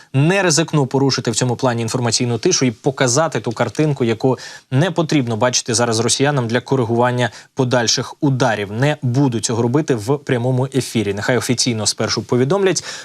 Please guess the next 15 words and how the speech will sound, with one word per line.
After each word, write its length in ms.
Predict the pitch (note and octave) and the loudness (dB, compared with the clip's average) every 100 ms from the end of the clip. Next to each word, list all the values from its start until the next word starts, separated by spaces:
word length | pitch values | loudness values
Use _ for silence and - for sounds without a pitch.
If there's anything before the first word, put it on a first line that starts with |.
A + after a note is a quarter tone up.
| - | -2
нам 280 | D3 D#3 D3+ | 0 2 2
наші 300 | D3+ C#3 C#3 | 0 2 2
військові, 440 | C3 B2 E3+ D3+ | 2 2 2 2
чи 140 | A2+ A2 | 0 -2
то 80 | |
харківська 600 | - B2 A2+ - A2 A2+ B2 | -2 -2 -2 -2 0 0 -2
адміністрація, 760 | A#2+ A#2+ B2 - B2 G#2+ A#2+ B2 | -2 0 0 0 0 0 -2 0
а 100 | - | -2
потім 360 | - F3 C3+ | 0 0 0
уже 280 | B2 B2+ C3+ - - B2 | 2 2 0 -4 -14 -6
будемо 500 | G#2+ C3 C3 B2 A2+ | -2 0 2 0 -2
показувати, 880 | - B2+ C3+ C3 B2+ B2+ B2 B2 - - - | -2 -2 0 0 2 0 0 0 -2 -10 -8
е, 120 | A2 A2 | -4 -2
все, 400 | - - B2 B2 | -2 -2 -2 0
що 480 | - - - A2+ | -2 -2 0 0